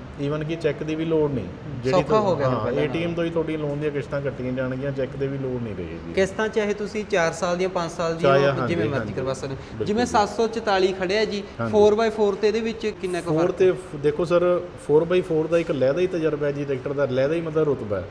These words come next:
Speaker 2: ਠੀਕ ਹੈ ਜੀ।
Speaker 1: ਦੇਖੋ ਸਵਰਾਜ ਸੱਤ ਸੌ ਚੁਤਾਲੀ, ਅੱਠ ਸੌ ਪਚਵੰਜਾ ਦੁਨੀਆ
Speaker 2: ਹਾਂਜੀ।
Speaker 1: ਚਲਾਉਂਦੀ ਹੈ ਜੀ।
Speaker 2: ਜੀ।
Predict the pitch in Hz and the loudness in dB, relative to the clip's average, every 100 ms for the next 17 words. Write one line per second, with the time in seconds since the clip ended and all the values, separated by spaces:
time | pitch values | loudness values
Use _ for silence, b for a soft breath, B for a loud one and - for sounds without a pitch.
0 | - - 170 160 120 - 135 139 175 165 | -12 -8 -6 -6 -8 -10 0 0 2 -2
1 | 135 127 135 151 143 147 147 139 135 135 | 0 2 2 0 -2 -4 -8 -4 -2 0
2 | 143 139 135 139 135 135 131 131 127 - | 0 0 -2 -6 -6 -4 -2 -2 -2 -6
3 | 127 151 170 165 151 123 104 92 80 76 | -4 -2 -2 -2 -2 -2 -2 -4 -4 -8
4 | - 139 135 | -12 -10 -10